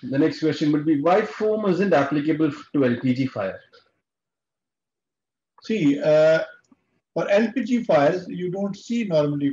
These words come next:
Speaker 2: foam, you will see water spray, uh, systems, because L P G is lighter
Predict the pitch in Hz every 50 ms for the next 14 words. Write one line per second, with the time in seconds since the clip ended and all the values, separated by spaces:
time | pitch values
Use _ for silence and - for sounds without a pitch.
0 | 139 - 143 127 131 143 165 165 156 156 151 151 143 - - 151 147 143 151 156
1 | 160 160 170 165 156 160 143 143 147 143 - - - - 135 - - - - 139
2 | 139 - _ 139 123 117 - _ _ _ _ _ - 139 - 151 143 147 147 151
3 | 170 180 196 185 202 185 165 147 147 147 143 151 170 175 - _ _ _ _ _
4 | 147 143 139 139 139 151 165 190 202 196 196 156 147 151 -